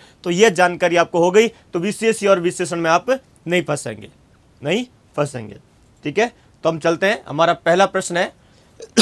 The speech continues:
<coughs> जिस विकारी शब्द से संज्ञा शब्दों की व्याप्ति मर्यादित होती है उसे कहते हैं। देखिए, व्याप्ति का अर्थ होता है फैलाव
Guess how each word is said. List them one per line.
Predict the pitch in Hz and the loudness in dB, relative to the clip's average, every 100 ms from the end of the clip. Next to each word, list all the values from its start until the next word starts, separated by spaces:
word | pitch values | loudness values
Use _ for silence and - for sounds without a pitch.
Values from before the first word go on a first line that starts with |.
| - - | 0 -4
<coughs> | 156 - - _ _ _ _ _ _ _ - | -8 -10 -20 _ _ _ _ _ _ _ -20
जिस | 123 170 226 | -6 -2 0
विकारी | 202 214 226 240 | 0 4 4 4
शब्द | 220 214 196 | 0 -2 -2
से | 208 214 | 0 0
संज्ञा | 208 190 202 226 | 0 -2 0 0
शब्दों | - 165 196 | -2 -4 -4
की | 185 202 | -2 -2
व्याप्ति | 139 139 202 220 _ 240 220 | -2 4 4 4 _ -4 -2
मर्यादित | 180 175 180 | 0 -2 0
होती | 170 180 | -2 0
है | 175 | 0
उसे | 170 180 | 2 -2
कहते | - 143 143 | -2 -4 -4
हैं। | 123 - _ _ _ 175 | -10 -12 _ _ _ -4
देखिए, | 190 180 | 0 0
व्याप्ति | 117 127 190 214 233 | 0 4 4 4 -2
का | 202 233 | 4 6
अर्थ | - - 202 214 185 | 6 4 4 4 0
होता | 165 180 | 2 2
है | 190 | 2
फैलाव | 185 170 165 131 | 2 4 4 2